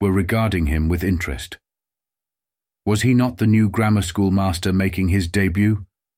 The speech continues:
It occurred to him that, so far as they could tell, the fruit might very well be the naive refreshment of an orange. He flushed at the thought, and thrust the fruit into his side pocket,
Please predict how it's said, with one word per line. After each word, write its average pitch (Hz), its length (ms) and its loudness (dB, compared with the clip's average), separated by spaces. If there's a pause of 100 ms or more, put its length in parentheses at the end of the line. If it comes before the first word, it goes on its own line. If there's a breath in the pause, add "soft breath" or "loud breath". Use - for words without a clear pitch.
(600)
It 104 120 0
occurred 113 360 0
to 110 80 0
him 110 260 2
that, 104 260 -4
so 113 200 -2
far 120 240 0
as 107 120 -2
they 104 140 0
could 87 200 -4
tell, 101 360 -2 (220 loud breath)
the 95 80 -4
fruit 123 300 0
might 104 240 -2
very 104 240 0
well 95 240 -2
be 92 140 -2
the 90 100 -2
naive 95 420 0
refreshment 90 580 -2
of 82 160 -6
an 87 100 0
orange. 85 480 -2 (640)
He 92 80 0
flushed 90 380 -2
at 82 100 -8
the 76 100 -6
thought, 80 340 -4 (460)
and 90 120 0
thrust 104 320 -4
the 104 80 -2
fruit 87 300 -2
into 92 240 -4
his 85 200 -2
side 87 340 -2
pocket, 90 360 -4